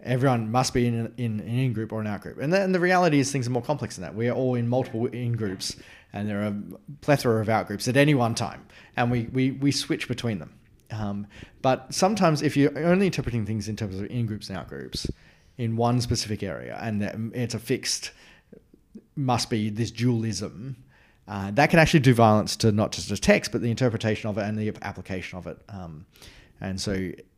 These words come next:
uh, that ac-, that interpretation actually, uh, f-, does violence to, uh, how we, how we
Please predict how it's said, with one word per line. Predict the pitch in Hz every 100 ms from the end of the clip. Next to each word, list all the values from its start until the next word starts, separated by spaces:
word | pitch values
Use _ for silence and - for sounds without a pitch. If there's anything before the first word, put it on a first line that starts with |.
| _ -
uh, | 104 92 85
that | 104 110 -
ac-, | 110 - -
that | 117 101 - _ -
interpretation | 117 120 - - 107 98 98 90
actually, | - 101 - 92 90 90 110 -
uh, | 98 87
f-, | 87 - - - - - - _ _ _ 139
does | 123 110
violence | 95 110 127 123 104 82 -
to, | - 113 104 95 92 - _ -
uh, | 95 90
how | 85 98 90
we, | 90 85 57
how | 92 92
we | 90 90